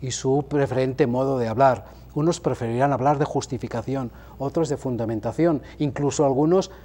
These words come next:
mm, no utilizan ni quieren utilizar ni un término ni el otro. Prefieren evadir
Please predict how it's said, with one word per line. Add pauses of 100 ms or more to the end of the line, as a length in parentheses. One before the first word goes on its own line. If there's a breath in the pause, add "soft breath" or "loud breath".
(360 loud breath)
mm,
no
utilizan
ni
quieren
utilizar
ni
un
término (360 loud breath)
ni
el
otro. (800)
Prefieren
evadir